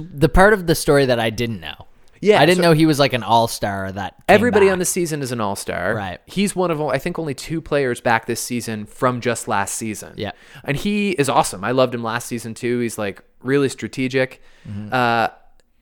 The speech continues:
Speaker 2: and this story also involves this other guy, Jeff Varner,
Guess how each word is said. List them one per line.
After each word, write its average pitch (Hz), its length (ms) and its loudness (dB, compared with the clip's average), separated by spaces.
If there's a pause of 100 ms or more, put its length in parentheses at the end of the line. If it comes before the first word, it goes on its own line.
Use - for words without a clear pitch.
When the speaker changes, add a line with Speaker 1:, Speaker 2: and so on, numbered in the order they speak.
(120)
Speaker 2:
and 147 160 -4
this 143 100 -2
story 143 260 0
also 131 300 2
involves 120 400 -2
this 120 160 -6
other 131 180 -2
guy, 110 160 -2
Jeff 107 240 -4
Varner, 104 540 -6